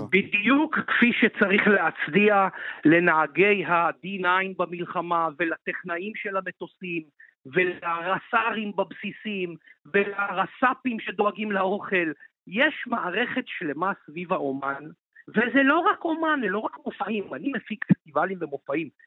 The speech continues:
אבל יש סביבי אירועים שלמים, איפה הקייטרינג, איפה המאפרות, איפה הגרפיקאיות, משרדי הפרסום שעושים עובדים,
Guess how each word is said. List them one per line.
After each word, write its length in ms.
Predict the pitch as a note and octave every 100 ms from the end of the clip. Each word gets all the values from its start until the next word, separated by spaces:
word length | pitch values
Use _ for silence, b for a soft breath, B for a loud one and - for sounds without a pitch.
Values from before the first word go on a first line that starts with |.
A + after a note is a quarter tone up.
| _
אבל 220 | E3+ G#3+ B3+
יש 220 | G4 -
סביבי 300 | E4+ E4 F#4
אירועים 380 | E4 B3+ C4+ F#4
שלמים, 460 | - E4 D#4+ G4 B3
איפה 300 | C4+ - A3
הקייטרינג, 800 | - - A3 G#3 F#3 F#3+ E3+ F3
איפה 340 | G#3 A3 G3+ F#3+ B B F3
המאפרות, 640 | F#3+ F3 - G3+ G#3 G3
איפה 200 | A3+ C4
הגרפיקאיות, 800 | A3 G3+ - - - A3+ A3 G3+
משרדי 320 | G3 - F3+ A3+
הפרסום 400 | - G#3+ - D4+
שעושים 380 | C#4+ C4 - A3
עובדים, 300 | G3 F3